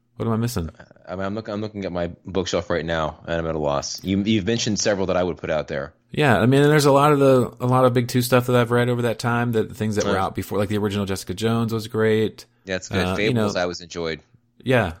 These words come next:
Speaker 1: um, you know, all things that I've gotten. I've, I've, I, I wasn't so. I thought a hundred, like, something like a hundred Bullets went on too long for me, uh, but did enjoy it.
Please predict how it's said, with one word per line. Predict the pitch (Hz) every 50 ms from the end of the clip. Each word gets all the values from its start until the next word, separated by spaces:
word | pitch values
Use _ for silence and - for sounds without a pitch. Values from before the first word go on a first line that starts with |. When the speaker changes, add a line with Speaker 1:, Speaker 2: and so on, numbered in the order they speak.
| - _ -
Speaker 1:
um, | 101 101 101 98 98 98 98 95 95 95 95 - _ _ _ _ _ -
you | 107
know, | 98 87 87 90 90 - -
all | 117 120
things | 123 123 131 127 113
that | 110 107
I've | 110 110 107
gotten. | 113 107 98 101 92 -
I've, | 104 101 92 76
I've, | 82 98 92 95 - _ _ _ _ _ -
I, | - - - - -
I |
wasn't | 135 143 175 175 196 160 135
so. | - 165 160 151 147 131 -
I | 120
thought | 120 135 123 107 - -
a | 98
hundred, | 110 117 110 98
like, | 104 101 -
something | - 107 71
like | 98 98 90
a | 90
hundred | 101 101 95 85
Bullets | 92 95 101 95 - - -
went | 92 92
on | 90 92 92
too | - - 101
long | 92 87 87 90 98
for | 95 - 110
me, | 113 117 123 127 123 123 _ _ _ _ _ _ _ -
uh, | - 90 90 90 90 87 87 85 -
but | 95 90
did | 87 98 98
enjoy | 101 98 92 92 87 87 92
it. | 101 - -